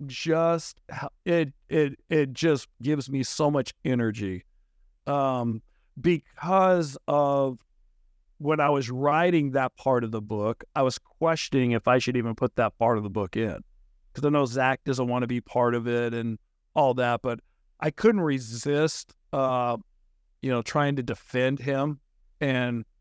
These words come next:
trying to let people see what happened to him, the, the hard things that happened to him at that age and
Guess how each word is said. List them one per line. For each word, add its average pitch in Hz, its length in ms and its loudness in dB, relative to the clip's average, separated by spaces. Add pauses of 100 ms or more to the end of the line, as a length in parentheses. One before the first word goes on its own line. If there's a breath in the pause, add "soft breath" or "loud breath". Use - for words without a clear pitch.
(600)
trying 147 240 2
to 143 40 0
let 135 160 2
people 131 280 -4
see 139 380 -2
what 120 520 0
happened 127 400 -2
to 110 180 -2 (640)
him, 143 360 0
the, 117 180 0 (140)
the 110 120 -2
hard 135 340 0
things 135 220 0
that 120 120 -4
happened 123 320 -2
to 110 80 -4
him 127 180 -2
at 107 140 -6
that 123 340 -2
age 120 460 -2
and 104 160 -4